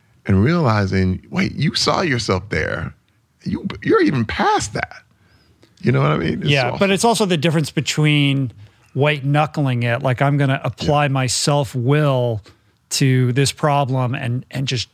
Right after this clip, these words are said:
Speaker 2: like, "I am not gonna do this thing,"
Speaker 1: Oh.
Speaker 2: versus, like, "I'm letting go, I'm transcending this because I am becoming this other person who wouldn't do that."
Speaker 1: Let me tell you, and that, that is a great thing because I, I have to tell you this, because willpower doesn't work.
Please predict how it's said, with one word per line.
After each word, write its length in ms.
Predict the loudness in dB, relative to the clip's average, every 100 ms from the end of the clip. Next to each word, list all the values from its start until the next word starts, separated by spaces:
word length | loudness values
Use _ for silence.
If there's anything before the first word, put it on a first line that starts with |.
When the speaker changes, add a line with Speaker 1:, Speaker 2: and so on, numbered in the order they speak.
| -18
Speaker 2:
like, 200 | -20 -6
"I 160 | -4 -4
am 200 | -6 -8
not 240 | -6 -6 -6
gonna 180 | -10
do 220 | -6 -2 0
this 240 | 0 0
thing," 320 | 0 0 0 -4
Speaker 1:
Oh. 200 | -4 -4 0
Speaker 2:
versus, 400 | 0 2 0 2
like, 300 | 0 0 -4
"I'm 180 | -6 -2
letting 300 | 0 0 0
go, 240 | 0 0
I'm 100 | -2
transcending 560 | -4 -4 -4 -2 -2 -2
this 220 | -2 -6
because 340 | -8 -6 -6 -6
I 220 | -4 -2
am 240 | 0 0
becoming 560 | -2 -4 -4 -2 -2 -4
this 180 | -4 -2
other 240 | -2 -4
person 440 | -6 -6 -6 -4 -4
who 120 | -4
wouldn't 340 | -4 -4 -6
do 200 | -8 -8
that." 280 | -6 -8 -4
Speaker 1:
Let 100 | 2
me 80 | 2
tell 160 | 4 0
you, 160 | 0 -2
and 220 | -2 2
that, 240 | 2 0 -4
that 320 | 0 0 2
is 80 | -2
a 60 | -4
great 300 | 0 0 0
thing 400 | 0 0 2 0
because 300 | 0 -2 -2 -2
I, 180 | -2 0
I 60 | 0
have 160 | -4
to 60 | -4
tell 140 | -4
you 120 | -2 -2
this, 240 | -4 -4
because 500 | -10 -4 -2 -2 -4 -16 -20 _ _ _ _ _
willpower 520 | 0 0 2 0 0
doesn't 240 | -2 -6 -6
work. 320 | -8 -10 -18